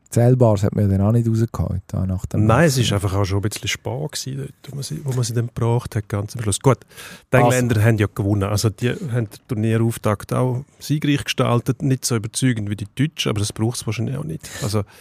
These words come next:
Speaker 2: aber ich wünsche mir vom Southgate, Southgate insgesamt mehr Wagemut, dass die mal auftreten wie ein wilder Pirat und sagen, "Äh, tst,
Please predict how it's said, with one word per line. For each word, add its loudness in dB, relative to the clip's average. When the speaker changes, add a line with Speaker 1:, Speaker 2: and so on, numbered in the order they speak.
Speaker 2:
aber -2
ich 4
wünsche 6
mir 2
vom -2
Southgate, 0
Southgate 0
insgesamt 2
mehr 4
Wagemut, 0
dass -2
die 0
mal 0
auftreten 0
wie 2
ein 2
wilder 2
Pirat -2
und -10
sagen, -4
"Äh, -12
tst, -6